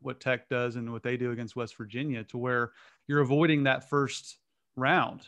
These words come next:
in the Big twelve tournament. You get, you, you go straight to the, the, uh, the next round, the quarterfinals. So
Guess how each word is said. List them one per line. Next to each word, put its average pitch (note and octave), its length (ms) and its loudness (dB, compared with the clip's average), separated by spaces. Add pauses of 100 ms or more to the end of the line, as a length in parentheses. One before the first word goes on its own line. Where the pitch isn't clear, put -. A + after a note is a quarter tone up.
(120)
in B2+ 100 -6
the B2 60 -4
Big A#2 180 -4
twelve A2+ 220 -8
tournament. A2+ 400 -10
You B2 100 -8
get, C3+ 220 -4
you, C3+ 140 -8
you C3 180 -8
go C3 100 -2
straight C3 280 -4
to A#2+ 60 -16
the, A#2+ 100 -6 (120)
the, B2+ 180 -4
uh, A#2 260 -4 (100)
the B2+ 80 -8
next B2+ 240 -6
round, C3 260 0
the A#2 60 -10
quarterfinals. B2 680 -6
So A#2 400 -4